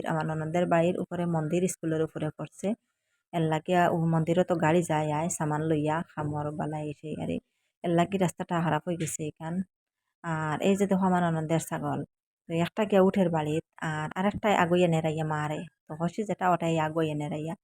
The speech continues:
আর কুটুমও দেখে মনে কুটুমরেও আগুইয়া নে বাতাইছে। এই যে দেখো আমি ছাগলরে অনেক মায়া করি আরে। আর তার মা এটা তো আমার আসলো, আমি দিছিলাম বাইক নারে।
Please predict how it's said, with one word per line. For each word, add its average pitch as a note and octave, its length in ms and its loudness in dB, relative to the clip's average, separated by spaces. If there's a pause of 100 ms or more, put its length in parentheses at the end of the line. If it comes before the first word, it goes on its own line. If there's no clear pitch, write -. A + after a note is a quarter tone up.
(320)
আর E3+ 80 -2
কুটুমও A3+ 340 4
দেখে F#3 260 4
মনে E3+ 200 4
কুটুমরেও E3 460 0
আগুইয়া D3+ 300 0
নে C#3 100 -2
বাতাইছে। D3 400 -8
এই D3 140 -2
যে D3 120 -14
দেখো C#3+ 280 -12
আমি F3 240 -2
ছাগলরে E3 400 0
অনেক D#3+ 240 0
মায়া D3+ 280 -4
করি D3+ 320 -6
আরে। - 160 -8 (640)
আর D#3 160 -4
তার F3 200 -2
মা E3+ 160 2
এটা F#3+ 200 2
তো F#3+ 120 -6
আমার D#3 220 2
আসলো, D3 260 -2
আমি D#3 180 -2
দিছিলাম D#3+ 360 -6
বাইক D#3 200 -4
নারে। D3 260 -6